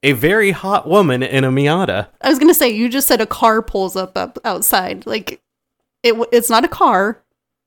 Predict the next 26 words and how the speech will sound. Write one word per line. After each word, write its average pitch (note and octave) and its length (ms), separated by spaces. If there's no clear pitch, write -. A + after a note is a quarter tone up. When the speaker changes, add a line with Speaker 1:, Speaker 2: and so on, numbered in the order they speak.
Speaker 2:
What - 180
is G#3 160
it? - 260
Speaker 1:
It's D#3 200
a C#3+ 40
Miata. A#2+ 720
Speaker 2:
It's - 140
a G#3+ 80
Mazda F#3+ 420
Miata. F#3+ 720
Speaker 1:
Yeah. A#2+ 420
Speaker 2:
Like, G3 360
your G#3+ 220
dream G#3+ 320
car. - 400
Speaker 1:
And, C3 280
uh, A#2+ 260
she G3 180
tells A#3 240
him F#3 120
that D#3+ 100
his C#3 140
camera E3+ 420
is A#2 220
giant B2+ 600
ass. G#2 600